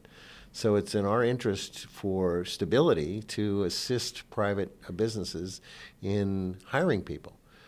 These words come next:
Uh, but we also want a commitment that you're not just gonna use the money and then, uh, fire 'em at the end of the year. So, uh, but that's out there. And in addition to that, you can get a five thousand dollar,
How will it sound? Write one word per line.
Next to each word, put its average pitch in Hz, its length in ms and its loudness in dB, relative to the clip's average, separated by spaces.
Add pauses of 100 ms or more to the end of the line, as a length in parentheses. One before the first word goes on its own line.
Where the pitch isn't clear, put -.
(220)
Uh, 82 600 -8 (260)
but 110 160 6
we 110 80 6
also 139 300 6
want 101 180 2
a 92 60 0
commitment 104 400 0
that 104 60 0
you're 101 100 2
not 107 200 0
just 104 200 -10
gonna 101 120 -2
use 95 280 0
the 82 80 -4
money 104 300 0
and 87 100 -2
then, 87 440 -4
uh, 85 240 -8
fire 120 300 0
'em 85 140 -2
at 87 100 -10
the 95 100 -4
end 87 120 -4
of 76 80 -6
the 87 80 -6
year. 110 360 -4
So, 90 380 -6 (480)
uh, 76 320 -10 (800)
but 98 140 -6
that's 120 240 0
out - 200 -4
there. 101 240 -4
And 127 280 2
in 110 160 4
addition 165 340 -2
to 101 80 -2
that, 92 220 2
you 120 100 -4
can 107 160 -4
get 104 140 0
a 101 40 -2
five 104 300 -4
thousand 98 320 -2
dollar, 92 320 -2